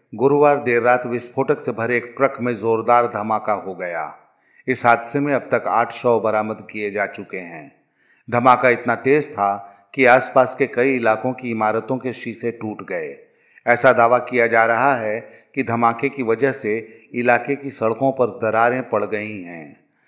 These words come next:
हादसे में मृतकों की संख्या बढ़ सकती है। शिवमोगा कर्नाटक की राजधानी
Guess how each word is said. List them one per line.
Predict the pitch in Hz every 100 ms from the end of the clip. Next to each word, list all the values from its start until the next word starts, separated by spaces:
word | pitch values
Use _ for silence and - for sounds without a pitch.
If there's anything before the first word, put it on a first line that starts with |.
| _ _
हादसे | 107 117 - - 151
में | 123 127 120 - -
मृतकों | 120 131 135 160 156
की | 147
संख्या | 131 123 120 123
बढ़ | 117 113
सकती | 110 117 - - 107
है। | 87 82 - _ _ _ _ -
शिवमोगा | 135 131 127 131 143
कर्नाटक | 131 120 113 113 127
की | - 117
राजधानी | 110 104 107 127 110 120